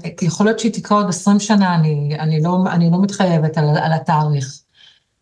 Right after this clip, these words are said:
אבל, אה, את יודעת, לפני, לפני שקרה מה שקרה בשביעי באוקטובר, אנשים היו מתעצבנים שאני אומרת להם שטרנספורמציה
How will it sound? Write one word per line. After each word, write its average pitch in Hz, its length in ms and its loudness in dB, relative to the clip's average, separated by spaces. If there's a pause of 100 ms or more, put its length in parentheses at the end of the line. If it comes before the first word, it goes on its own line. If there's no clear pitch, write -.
(140)
אבל, 175 440 0
אה, 170 360 2
את 175 120 -4
יודעת, 220 240 2
לפני, 208 580 2
לפני 214 420 0
שקרה 156 840 0
מה 147 120 0
שקרה 156 320 -4
בשביעי 151 340 -2
באוקטובר, 196 580 0 (500)
אנשים 180 300 4
היו 226 100 4
מתעצבנים 202 480 2
שאני 170 220 2
אומרת 170 220 2
להם 196 140 2
שטרנספורמציה 175 1300 0